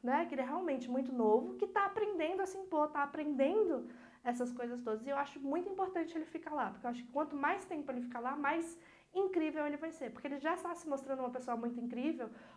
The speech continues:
Por exemplo, nas duas primeiras semanas, ele votou no Diego e falou em voz alta: "Eu vou evitar o máximo que eu puder votar em mulheres." Olha que pessoa maravilhosa.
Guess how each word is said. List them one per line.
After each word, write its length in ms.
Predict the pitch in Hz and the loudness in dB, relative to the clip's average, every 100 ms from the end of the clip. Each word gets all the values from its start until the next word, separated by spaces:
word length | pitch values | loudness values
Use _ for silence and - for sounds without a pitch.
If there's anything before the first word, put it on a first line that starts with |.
| - | 2
Por 140 | 269 | 6
exemplo, 360 | 262 254 269 277 | 6 6 0 0
nas 220 | 262 240 | 0 0
duas 280 | 214 311 330 | 0 0 -2
primeiras 380 | - 262 254 247 | -4 -2 -2 -2
semanas, 600 | 226 220 254 311 269 - - - - - _ | -2 2 2 2 -2 -6 -16 -20 -20 -20 _
ele 180 | 277 254 | 2 2
votou 400 | 240 277 269 220 | 6 6 8 6
no 100 | 214 | 4
Diego 640 | 214 285 262 233 254 370 - - - - _ - | 2 4 6 6 4 -2 -4 -14 -20 -20 _ 0
e 60 | |
falou 280 | 339 381 339 | 4 6 6
em 120 | 294 | 4
voz 220 | 294 339 359 | 4 2 6
alta: 280 | 277 240 226 | 4 4 2
"Eu 80 | |
vou 280 | 220 247 240 - | 2 2 2 -6
evitar 500 | 302 330 349 370 320 | 2 4 4 2 4
o 120 | 311 311 | 2 4
máximo 520 | 285 330 - 320 269 | 2 2 -2 -8 -6
que 100 | 254 | -4
eu 60 | |
puder 300 | 247 262 247 254 | -4 -2 0 0
votar 280 | 285 294 | -2 -4
em 20 | 294 | -2
mulheres." 480 | 311 285 254 247 247 - - _ _ _ _ _ _ | 0 6 6 4 -4 -14 -20 _ _ _ _ _ _
Olha 220 | 285 427 480 | -4 -2 0
que 80 | |
pessoa 320 | 427 392 359 311 | 0 0 0 -2
maravilhosa. 720 | 285 262 247 220 196 - - | 0 0 0 -4 -4 -8 -16